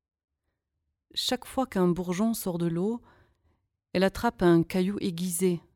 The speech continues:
avec lequel elle grave méticuleusement des itinéraires labyrinthiques sur la pierre grise. Ses pupilles sont très dilatées,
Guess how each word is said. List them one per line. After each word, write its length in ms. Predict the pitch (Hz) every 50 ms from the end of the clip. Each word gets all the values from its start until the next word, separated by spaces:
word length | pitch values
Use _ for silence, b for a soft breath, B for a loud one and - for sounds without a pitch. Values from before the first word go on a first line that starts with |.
| _ _ -
avec 260 | - 185 180 180 -
lequel 280 | 185 170 - 214 208 196
elle 180 | 180 175 175 160
grave 420 | 180 170 180 180 180 170 156 175
méticuleusement 920 | 185 180 190 - - - 185 - - - 175 185 185 165 180 180 180 180
des 280 | 175 165 175 160 160 175
itinéraires 580 | - - - 190 185 180 170 180 180 180 170
labyrinthiques 800 | 170 175 175 160 175 175 165 175 170 165 165 - - 180 - -
sur 220 | - - - 175 160
la 80 | 165
pierre 280 | - - - 175 160 170
grise. 400 | 165 165 170 165 160 - - 220 - _ _ _ _ _ _ _ _ _ _ _ _ _ _ _ _ _ _ _ _ _ _ _ _ _ _ _ _ _ _ _ _ _ _ _ _ _ _ _ _ _ _ -
Ses 160 | - - 190
pupilles 320 | - - 175 - - 208
sont 180 | 190 - 202 175
très 180 | 165 - - 180
dilatées, 540 | 160 165 175 175 - - - 175 170 170